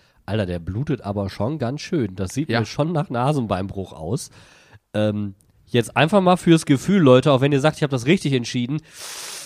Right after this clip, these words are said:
Speaker 1: ich will mir es grad einfach nochmal angucken. Der blutet, Leute, das muss ich mir jetzt angucken. <laughs> Was, was hat ihn davon abgehalten? Das kommt ja on top noch oben drauf. Und dann sich hinterher hinzustellen und zu sagen,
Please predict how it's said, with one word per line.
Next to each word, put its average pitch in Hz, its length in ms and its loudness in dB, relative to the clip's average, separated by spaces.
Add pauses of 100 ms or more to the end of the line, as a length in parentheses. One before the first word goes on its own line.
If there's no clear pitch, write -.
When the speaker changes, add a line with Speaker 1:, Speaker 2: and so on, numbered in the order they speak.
(580)
Speaker 1:
ich 139 180 4
will 156 120 10
mir 151 120 8
es 135 100 4
grad 135 200 2
einfach 127 300 2
nochmal 127 320 2
angucken. 117 480 0 (320)
Der 131 120 6
blutet, 135 440 4
Leute, 101 260 0
das 98 180 -2
muss 123 180 2
ich 107 100 -6
mir 107 100 0
jetzt 101 160 -2
angucken. 104 440 -8 (640)
<laughs> - 220 -8
Was, - 220 2 (340)
was 170 320 2
hat 208 180 6
ihn 196 160 0
davon 185 360 6
abgehalten? 151 480 4
Das 147 100 -2
kommt 196 240 2
ja 294 100 4
on 156 260 2
top 190 260 4
noch 170 180 2
oben 160 320 0
drauf. 151 340 4
Und 147 220 -4
dann 208 180 4
sich 185 140 -6
hinterher 170 420 -2
hinzustellen 175 600 2
und 165 60 -4
zu 151 100 -6
sagen, 143 260 4